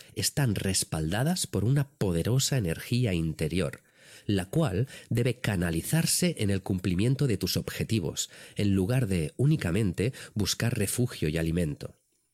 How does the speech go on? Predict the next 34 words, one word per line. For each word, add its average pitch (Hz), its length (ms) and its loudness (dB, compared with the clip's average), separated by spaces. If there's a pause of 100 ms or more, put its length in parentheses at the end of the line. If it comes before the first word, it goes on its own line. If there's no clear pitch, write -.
(880)
Además, 95 500 0 (340)
señala 117 500 2
la 87 120 2
idea 104 500 0
de 101 180 -2
que 95 140 -2
por 98 320 0
naturaleza 92 880 0
tendemos 147 600 2
a 104 180 -2
analizar 98 560 0
los 131 240 2
peligros 117 480 0
que 98 100 -2
nos 87 140 0
rodean, 78 520 -2 (440)
por 104 160 2
lo 101 120 2
que 95 100 0
los 87 200 0
pensamientos 92 840 2
negativos 110 680 0 (160)
son 110 220 2
más 110 220 2
frecuentes 101 760 0
que 82 100 -2
los 78 160 -2
positivos. - 720 -2 (600)
Si - 220 0
deseas 104 480 2
ser 135 240 2
una 92 200 2
persona 85 420 2
exitosa, 147 720 0